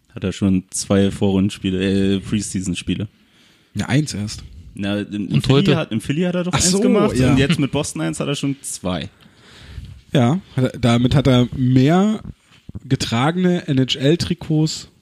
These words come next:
Speaker 2: als wir beide. Weil Wally sammelt getragene
Speaker 1: Ja,
Speaker 2: N H L-Trikots.
Speaker 1: okay. Ja, ich hab, ich hab ein Edmonton-Trikot.
Speaker 2: Ein Gamer.
Speaker 1: Ein Gamer.
Speaker 2: Naja, d-,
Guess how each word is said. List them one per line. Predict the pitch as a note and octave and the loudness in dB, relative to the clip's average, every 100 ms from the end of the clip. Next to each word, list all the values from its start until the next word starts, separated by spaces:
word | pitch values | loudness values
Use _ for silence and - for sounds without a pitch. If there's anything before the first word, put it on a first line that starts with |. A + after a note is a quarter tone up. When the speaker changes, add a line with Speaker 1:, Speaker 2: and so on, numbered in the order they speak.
| _ _ _ _ | _ _ _ _
Speaker 2:
als | - A#2+ | -8 -8
wir | B2+ | -10
beide. | B2 G#2+ A2+ A#2+ _ _ _ _ _ _ _ _ - | -8 -6 -8 -10 _ _ _ _ _ _ _ _ -6
Weil | A2+ _ _ _ _ _ _ | -6 _ _ _ _ _ _
Wally | B2 A2+ B2 C3 | -6 0 2 4
sammelt | C3 B2 A#2+ - - | 4 4 2 -2 -10
getragene | - G#2+ A2+ A2 G#2+ | -6 -2 0 2 4
Speaker 1:
Ja, | A2+ | 2
Speaker 2:
N | G#2+ | 2
H | A#2 | 0
L-Trikots. | G#2+ G#2+ G2 G#2+ - - | 0 0 2 2 0 -4
Speaker 1:
okay. | F#2+ | 0
Ja, | G2+ | 2
ich | C3 | 2
hab, | A2 D#2 | 0 -2
ich | G2+ | -2
hab | A#2 - | -2 0
ein | A2+ A#2+ | -2 0
Edmonton-Trikot. | A#2+ - A#2+ A2+ B2 G#2+ A#2+ - C#3 D3 E3+ _ _ _ _ _ _ | 0 -2 -2 -2 -4 -4 -8 -4 -2 0 -4 _ _ _ _ _ _
Speaker 2:
Ein | A#2+ A2 | -2 2
Gamer. | D3 E3+ A2+ A2+ _ - - | 4 4 2 -2 _ -18 -12
Speaker 1:
Ein | D2+ G3 _ | -10 -12 _
Gamer. | - - F#2 F2+ G2+ - - _ | -4 -2 -2 -4 -6 -12 -20 _
Speaker 2:
Naja, | A#2+ C3 B2+ | 0 0 -2
d-, | C3+ C3+ C#3 | -6 0 0